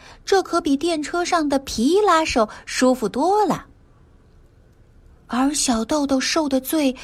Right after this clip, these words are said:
还不止于此，因为大荣同学在全班个子最高，身体最胖，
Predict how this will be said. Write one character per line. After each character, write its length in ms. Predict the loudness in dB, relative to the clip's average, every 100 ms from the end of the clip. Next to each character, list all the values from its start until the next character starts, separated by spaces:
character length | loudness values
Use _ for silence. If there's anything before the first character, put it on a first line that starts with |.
| -16
还 200 | -8 -6 -4
不 200 | -2 -2
止 160 | 0
于 160 | 0 0
此， 340 | -2 -4 -6 -10 _ -20 -20 -20 -16
因 160 | 2 4
为 100 | 4
大 240 | 4 0
荣 200 | 2 0
同 200 | 0 0
学 320 | 0 0 -2 -2 -8 2
在 220 | 4 4
全 340 | 2 0 0
班 220 | 2 4 4
个 180 | 2
子 100 | 0
最 240 | 0 2 0
高， 260 | 2 2 2
身 220 | 0 0
体 120 | 0
最 220 | 2 2 2
胖， 360 | 4 4 4